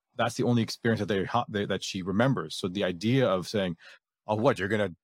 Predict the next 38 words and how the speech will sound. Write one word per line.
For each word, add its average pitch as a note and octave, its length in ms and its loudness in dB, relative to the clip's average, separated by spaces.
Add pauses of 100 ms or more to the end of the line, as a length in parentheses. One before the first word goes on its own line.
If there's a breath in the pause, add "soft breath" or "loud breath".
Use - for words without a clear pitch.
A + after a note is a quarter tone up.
you're G#2 100 -4
gonna G#2 180 0
go A2 220 2
in A2 100 2
and F#2 260 -4
do G2+ 140 0
toilets C3+ 540 2
at, G#2 100 -2 (140)
uh, A2 120 2
three A2+ 240 -4
o'clock A#2+ 340 0
in A#2+ 60 2
the G#2+ 60 0
morning C#3 440 2
and G2 180 0 (380 soft breath)
all G#2+ 100 0
this C#3+ 180 2
sort C#3+ 180 2
of C3+ 60 0
stuff?" D3+ 360 0
And G2+ 220 0
so G2+ 160 -4
she, G#2+ 280 -4
she - 120 -6
was G2+ 100 0
really G#2 440 0 (260)
steadfast G#2+ 480 0
against F2 360 -4
it. E2+ 100 -14
So F2+ 200 0
I F2 40 0
said, G#2+ 160 0
"Okay, C3 240 2
fine." A#2 320 0 (360 soft breath)
So - 140 -6
then G#2 100 2
I - 20 0
just G#2 180 -4